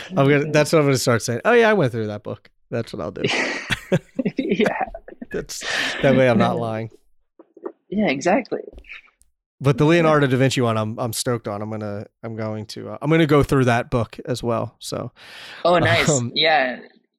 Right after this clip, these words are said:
Speaker 2: Go. Yeah. Make sure you go through it. <laughs>
Speaker 1: I will.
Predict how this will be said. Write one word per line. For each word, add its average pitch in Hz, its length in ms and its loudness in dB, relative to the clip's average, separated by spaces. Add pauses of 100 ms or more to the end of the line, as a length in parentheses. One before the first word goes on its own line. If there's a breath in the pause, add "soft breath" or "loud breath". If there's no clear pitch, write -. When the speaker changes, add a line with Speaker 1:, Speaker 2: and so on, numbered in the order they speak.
Speaker 2:
Go. 156 280 -2
Yeah. 143 240 0
Make 139 220 -2
sure 165 120 0
you 151 140 0
go 147 160 0
through 139 300 -2
it. - 320 -6 (240)
<laughs> - 240 -8
Speaker 1:
I 147 160 4
will. 156 260 0